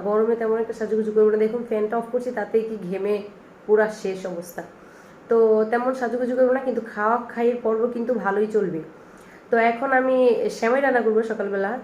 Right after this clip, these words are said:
তো সেমাইটা আসলে রুটির সাথে খাবো, এর জন্য, আহ, সেমাইটা সকাল সকালই রান্না করবো।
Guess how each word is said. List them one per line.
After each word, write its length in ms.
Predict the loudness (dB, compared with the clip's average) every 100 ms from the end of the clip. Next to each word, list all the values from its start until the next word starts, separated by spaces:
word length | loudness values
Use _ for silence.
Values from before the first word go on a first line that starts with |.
| -8
তো 300 | -8 -6 -10 -14 -12 -2
সেমাইটা 360 | 0 2 2
আসলে 280 | 2 2 2
রুটির 220 | 0 -4
সাথে 220 | -6 -4
খাবো, 300 | -4 -4 -2
এর 120 | -2 -2
জন্য, 180 | -4
আহ, 760 | -4 -8 -16 -20 -16 -8 -4 -4
সেমাইটা 320 | -2 -2 -4
সকাল 240 | -4 -4
সকালই 280 | -2 0 2
রান্না 240 | 2 0 0
করবো। 400 | -4 -6 -8